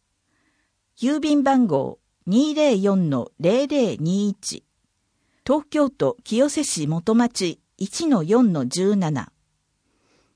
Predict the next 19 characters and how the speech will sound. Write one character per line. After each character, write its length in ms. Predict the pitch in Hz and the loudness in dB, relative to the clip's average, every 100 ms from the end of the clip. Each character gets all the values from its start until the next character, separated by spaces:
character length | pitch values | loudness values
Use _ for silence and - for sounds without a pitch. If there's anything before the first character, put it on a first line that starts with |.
| _ | _
地 160 | - 339 | -4 -2
図 100 | 226 | -2
が 100 | 175 | -2
あ 60 | |
り 140 | 147 139 | -2 -4
ま 140 | 139 | -6
す。 320 | - - _ _ _ _ _ _ _ _ _ _ _ | -10 -20 _ _ _ _ _ _ _ _ _ _ _
清 260 | - 247 294 | -8 -2 -2
瀬 160 | 311 277 | -2 -6
市 260 | 170 143 - | -6 -8 -8
消 240 | - 285 | -4 -4
費 100 | 285 | -4
生 180 | 294 294 | -4 -4
活 220 | 285 285 | -6 -2
セ 140 | 277 | -2
ン 60 | 269 | -2
タ 220 | 214 180 | -2 -2
ー 20 | |
は、 220 | 139 127 | -2 -4